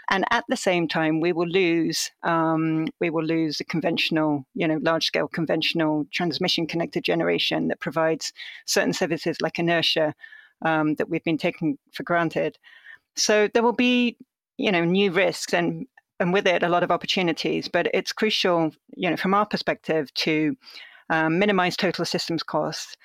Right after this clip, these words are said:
as we transition to net zero while we maintain system reliability. And the key goal, you know, of any p-, policy framework is to do that, and to do that, you need much more power system flexibility, including on the demand side, because this is key to keeping those costs down.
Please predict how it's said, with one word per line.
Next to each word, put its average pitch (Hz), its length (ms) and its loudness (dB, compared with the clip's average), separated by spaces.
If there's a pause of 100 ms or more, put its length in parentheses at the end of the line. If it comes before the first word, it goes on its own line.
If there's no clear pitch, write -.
(200)
as 165 140 -2
we 175 100 0
transition 165 580 0
to 160 100 -2
net 165 180 0
zero 165 540 -2
while 165 260 2
we 170 120 2
maintain 170 440 0
system 185 340 -4
reliability. 196 720 0 (680)
And 196 240 2
the 196 60 2
key 220 300 2
goal, 170 480 2 (340)
you 196 80 2
know, 160 160 2
of 175 140 2
any 196 140 2
p-, - 100 -8 (100)
policy 160 380 -2
framework 156 360 0
is 160 100 -6
to - 100 -4
do 160 180 -2
that, 160 300 0 (560)
and 180 160 0
to 175 80 0
do 214 240 2
that, 170 340 0
you 185 100 0
need 170 180 0
much 170 200 0
more 160 100 2
power 160 200 0
system 165 260 -4
flexibility, 156 880 -4 (140)
including 170 400 0
on 160 100 0
the 160 60 0
demand 156 340 0
side, 151 400 -2 (180)
because 175 220 -4
this 180 180 -2
is 143 80 -10
key 160 180 -2
to - 100 -8
keeping 160 320 -2
those 156 160 0
costs - 280 -6
down. 156 380 -6